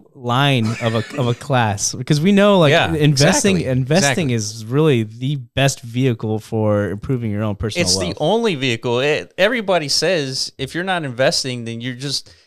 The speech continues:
Speaker 2: your, your money's just, like, disappearing, right, through inflation,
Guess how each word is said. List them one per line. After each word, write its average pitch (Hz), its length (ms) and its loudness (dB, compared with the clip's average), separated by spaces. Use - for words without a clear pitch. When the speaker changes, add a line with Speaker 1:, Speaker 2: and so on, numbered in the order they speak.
Speaker 2:
your, 143 160 -4
your 131 140 -2
money's 151 380 -2
just, 120 200 -4
like, 107 200 -6
disappearing, 139 640 -6
right, 113 260 -4
through 131 120 -4
inflation, 127 720 -8